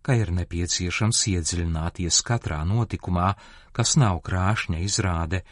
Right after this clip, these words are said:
nav kaut kas tūlītējs, bet ir ceļojums, kas ilgst un skar ikvienu cilvēku, gan ticīgos, gan arī tos, kuri vēlas tajā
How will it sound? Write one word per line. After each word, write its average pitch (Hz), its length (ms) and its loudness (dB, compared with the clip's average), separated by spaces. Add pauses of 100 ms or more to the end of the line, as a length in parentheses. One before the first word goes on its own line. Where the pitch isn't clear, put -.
(300)
nav 98 320 2
kaut 87 400 -2
kas - 240 -2
tūlītējs, 85 920 -2 (340)
bet 135 160 0
ir 95 160 0
ceļojums, 82 720 0
kas - 240 0
ilgst 98 560 -2
un 110 160 0
skar 98 460 0 (340)
ikvienu 104 560 0
cilvēku, 85 720 -2 (640)
gan 110 240 4
ticīgos, 101 720 2
gan 120 240 4
arī 98 240 2
tos, 90 400 0 (320)
kuri 123 240 4
vēlas 85 480 0
tajā 95 300 0